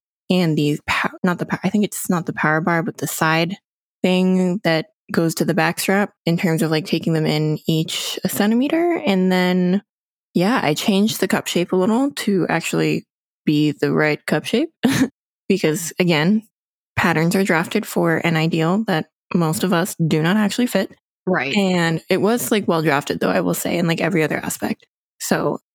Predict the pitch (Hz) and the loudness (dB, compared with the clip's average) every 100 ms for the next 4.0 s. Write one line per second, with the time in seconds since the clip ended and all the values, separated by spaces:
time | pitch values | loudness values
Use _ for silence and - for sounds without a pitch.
0 | _ _ - 175 185 185 175 185 185 - | _ _ -2 0 0 0 0 0 -2 0
1 | 175 170 165 170 - 160 160 160 160 160 | 0 0 0 -2 -2 0 0 0 -2 -4
2 | - 175 214 165 - _ 165 156 - 170 | 0 0 0 -2 -6 _ -2 -2 0 0
3 | 170 170 180 - 180 196 - 185 185 185 | 2 0 -2 -2 -2 -2 -2 0 2 0